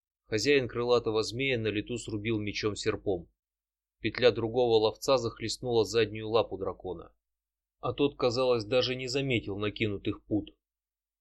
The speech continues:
Взмах широких крыльев, вновь набухает, будто парус, и шумно хлопает влажной тканью поверженное полотнище тевтонского стяга.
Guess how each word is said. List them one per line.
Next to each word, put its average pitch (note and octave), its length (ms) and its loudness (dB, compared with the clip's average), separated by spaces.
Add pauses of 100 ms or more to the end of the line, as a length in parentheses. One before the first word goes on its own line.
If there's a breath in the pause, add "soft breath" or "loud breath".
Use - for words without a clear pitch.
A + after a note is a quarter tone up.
Взмах B2 400 -2
широких A2 500 -4
крыльев, C#3 540 -2 (560)
вновь C#3+ 320 -2
набухает, A#2+ 600 2
будто A#2 340 -2
парус, C3 420 -2
и A#2 40 -4
шумно A#2 360 -4
хлопает A#2 500 0
влажной G#2+ 440 0
тканью B2+ 420 -2
поверженное G#2+ 640 -2
полотнище G#2+ 640 -4
тевтонского G#2 640 -4
стяга. F#2 520 0